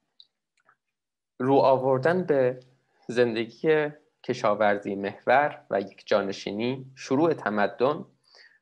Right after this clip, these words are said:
با وجودی که همیشه می‌گیم ظهور تمدن و از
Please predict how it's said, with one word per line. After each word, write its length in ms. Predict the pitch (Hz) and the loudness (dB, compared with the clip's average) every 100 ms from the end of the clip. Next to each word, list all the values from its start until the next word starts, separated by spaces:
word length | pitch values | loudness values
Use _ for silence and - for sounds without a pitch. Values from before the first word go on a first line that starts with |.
| _ _ _ _ _ _ _ _ _ _ _ _ _ _ | _ _ _ _ _ _ _ _ _ _ _ _ _ _
با 200 | 123 139 | 0 0
وجودی 260 | 143 196 208 | 0 -2 -4
که 100 | 165 | -6
همیشه 340 | 139 131 175 | -6 -6 -6
می‌گیم 320 | 151 131 160 | -8 -6 -8
ظهور 460 | 135 135 135 175 156 | -6 -4 0 0 0
تمدن 500 | 135 120 107 - 104 | -2 -4 -4 -4 -6
و 120 | 104 | -4
از 340 | 107 107 104 | -2 -2 -4